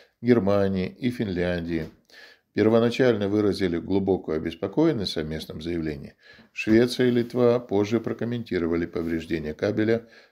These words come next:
между двумя странами. «Подобные ситуации необходимо оценивать в контексте растущей угрозы со стороны России по соседству», говорится в заявлении министров обороны обеих стран,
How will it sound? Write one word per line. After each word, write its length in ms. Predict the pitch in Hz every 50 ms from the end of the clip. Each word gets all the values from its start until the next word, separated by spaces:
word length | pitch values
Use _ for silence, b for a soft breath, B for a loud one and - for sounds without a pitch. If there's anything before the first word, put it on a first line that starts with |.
| B B -
между 380 | 92 92 92 90 85 107 98 95
двумя 360 | 95 95 95 92 90 92 90
странами. 560 | - - 80 76 73 71 69 73 73 69 - _ b b b b b b b b
«Подобные 480 | - 95 107 110 107 101 85 85 87 85
ситуации 640 | - - 101 - - 90 92 98 101 - - 123
необходимо 680 | 113 104 101 95 98 - 104 95 98 101 95 92 87
оценивать 520 | 82 80 - - 107 98 98 110 110 107 101
в 40 | -
контексте 560 | - 92 82 78 - 95 95 98 - - 107
растущей 500 | - 104 98 - - 113 98 - - 107
угрозы 460 | 104 104 107 101 107 101 101 107 104 - B B B B B B B
со 220 | - - 98 92
стороны 480 | - - - 90 85 85 80 80 80 78
России 420 | 76 76 71 - - 101 101 104
по 160 | 107 107 - 78
соседству», 680 | - - - - - - - - - - - - - _ b b b b b b b -
говорится 540 | 95 95 98 101 98 101 95 98 - 92 87
в 40 | 80
заявлении 580 | 80 90 87 87 87 98 113 120 120 120 117
министров 540 | 107 98 82 85 87 82 - - 90 82 -
обороны 420 | - - - 85 101 113 117 110
обеих 360 | 95 80 73 76 78 78 76 -
стран, 380 | - - - 80 67 65 -